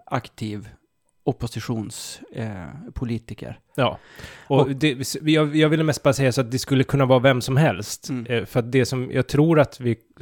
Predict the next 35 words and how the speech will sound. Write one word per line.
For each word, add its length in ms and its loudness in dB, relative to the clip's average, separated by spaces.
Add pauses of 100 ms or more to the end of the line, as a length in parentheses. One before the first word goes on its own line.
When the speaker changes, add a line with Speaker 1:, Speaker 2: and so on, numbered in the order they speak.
Speaker 2:
kommer 200 -4
prata 360 -2
om, 160 -8 (140)
Speaker 1:
Mm. 220 -6
Speaker 2:
det 80 4
är 100 8
hur 120 4
det 60 4
är 200 4
att 60 4
jobba 220 0
som 160 -8
oppositionspolitiker 1120 -4
i 80 0
Ryssland. 380 -4
Speaker 1:
Exakt. 480 -14 (380)
Speaker 2:
Och 360 -4
det, 560 0
det 200 -4
betyder 400 0
inte 160 0
att 80 -8
vi 80 -2
hejar 440 0
på 180 -6
den 100 -6
här 120 -4
snubben. 540 -6 (100)
Speaker 1:
Och 260 0
Speaker 2:
Eh. 140 -4
Speaker 1:
man 160 0
ska 140 -4
ju 60 -2
kunna 360 0
vara 500 -2